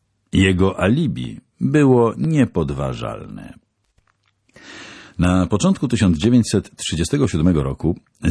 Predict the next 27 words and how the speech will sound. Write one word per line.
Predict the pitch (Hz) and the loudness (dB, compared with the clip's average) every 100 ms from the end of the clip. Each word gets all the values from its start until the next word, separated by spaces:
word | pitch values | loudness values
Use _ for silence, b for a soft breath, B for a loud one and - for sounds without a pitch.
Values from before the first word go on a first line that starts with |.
| 85 | 0
Siegel | 160 156 120 | 2 2 4
zajął | 101 113 104 | 4 2 2
się | 95 | 2
z | 82 | 0
ramienia | 85 87 87 80 | 2 4 4 2
gangsterskiego | 73 80 - 76 - 90 80 - | -2 -4 -4 -6 -2 0 0 0
syndykatu | 73 69 80 85 78 76 - | -2 -2 -2 -2 -2 -6 0
interesami | 113 107 87 85 120 123 110 | 2 2 0 -2 0 2 0
w | |
Hollywood. | - 120 80 57 95 - - - _ _ _ B B B B B | 0 -4 -4 -6 -10 -16 -20 -20 _ _ _ B B B B B
W | - | -2
świat | 165 165 | 2 0
hollywoodzkiej | - 104 101 107 - 87 | 0 0 2 2 0 -2
society | 85 - - 92 90 101 | -2 -2 0 0 0 -4
wprowadzili | - 82 87 78 82 82 | -4 -2 -2 -2 0 0
go | 80 78 73 71 73 | 2 0 0 -4 -6
George | 71 107 135 - | 0 0 0 0
Raft, | 92 67 78 - - _ _ _ _ | 0 0 -4 -10 -20 _ _ _ _
kumpel | - 98 71 64 60 | 2 2 2 -4 -6
ze | 71 65 | -8 -10
szczenięcych | - 73 76 73 73 73 | -4 0 0 0 -4 -2
lat | 73 65 | -2 -2
z | 64 | -6
Brooklynu, | 65 65 - 69 71 104 - _ _ | -6 -6 -2 0 2 0 -2 _ _
obecnie | - 78 80 82 | -2 0 0 -2
uznany | 76 78 71 62 | -2 -2 -2 -2
aktor, | 60 - 113 | -6 -6 -6